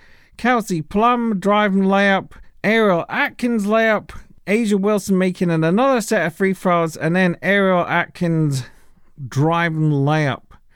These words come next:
With some back and forth scoring to round off the quarter, coming to the end of the third, U S A sixty-seven,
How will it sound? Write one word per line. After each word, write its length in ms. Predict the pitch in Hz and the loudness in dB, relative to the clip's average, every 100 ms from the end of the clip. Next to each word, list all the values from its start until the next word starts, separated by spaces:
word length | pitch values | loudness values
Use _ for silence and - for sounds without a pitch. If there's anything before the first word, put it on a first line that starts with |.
| - _ _ - | -20 _ _ -6
With 180 | 165 160 | -4 -2
some 220 | 170 143 | 0 0
back 360 | 131 220 262 226 | 0 -2 -2 -2
and 160 | 180 | -4
forth 260 | - 185 - | -2 -4 -4
scoring 340 | 190 180 170 | -2 0 0
to 100 | 151 | -2
round 360 | 143 208 262 226 | -2 -2 -2 -2
off 120 | 180 | -4
the 80 | 156 | -6
quarter, 420 | - 190 131 160 | -2 -2 0 -4
coming 320 | - 220 202 | -2 0 0
to 80 | 160 | -2
the 180 | 151 143 | -4 -4
end 240 | 240 262 | -4 -2
of 60 | 214 | -2
the 120 | 151 | -2
third, 400 | 147 180 175 160 | -2 0 2 0
U 340 | 139 165 254 240 | -2 -2 0 0
S 220 | 170 - | -2 -2
A 340 | 160 180 165 | 0 0 0
sixty-seven, 1120 | 156 - 269 233 - 170 156 196 185 185 180 | -4 -6 -6 -4 -6 -6 -4 -2 -2 0 0